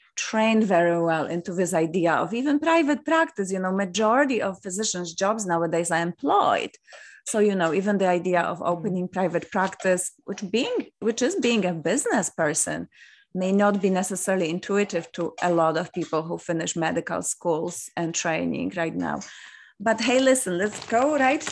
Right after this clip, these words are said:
Speaker 1: to it. So I got a sample from you, and thank you so much. And this arrived in a, <laughs> finally, yes, it took us a while.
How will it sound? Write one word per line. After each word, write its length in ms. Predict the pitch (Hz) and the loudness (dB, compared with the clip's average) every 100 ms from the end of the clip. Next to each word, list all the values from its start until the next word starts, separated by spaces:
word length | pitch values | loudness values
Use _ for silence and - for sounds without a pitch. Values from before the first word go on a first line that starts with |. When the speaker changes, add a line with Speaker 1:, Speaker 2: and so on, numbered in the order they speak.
| - | 0
Speaker 1:
to 140 | 185 | 2
it. 320 | 156 165 - | 2 -2 -6
So 260 | - 190 185 - | -2 2 2 2
I 120 | 202 | 0
got 420 | 208 202 202 196 | 2 2 0 -2
a 340 | 190 180 180 190 | -4 -2 -2 -6
sample 540 | 214 233 277 453 311 | -2 2 2 2 0
from 320 | 226 - 175 170 | 0 0 0 0
you, 80 | 196 | 2
and 160 | 240 | 0
thank 240 | 254 233 233 | 0 -4 0
you 100 | 277 | -2
so 180 | - 349 | 0 0
much. 400 | 208 156 185 269 - - _ _ - | 0 2 0 -2 -14 -20 _ _ -2
And 180 | 208 | 0
this 180 | 208 220 | 2 2
arrived 520 | 214 208 190 208 285 | 4 4 4 2 -2
in 160 | - 196 185 | -4 -2 0
a, 1500 | - - 320 - - - - - - - - - - 220 | 0 2 2 2 -2 -2 -10 -12 -12 -12 -10 -12 -10 -8
<laughs> 20 | 208 | 0
finally, 640 | - 359 349 220 196 190 | 2 4 6 6 4 4
yes, 360 | 202 240 415 - | 4 4 2 -2
it 140 | 359 | -2
took 160 | 339 330 | -2 -2
us 140 | 349 | 0
a 80 | 294 | 2
while. 360 | 254 196 180 | 2 4 2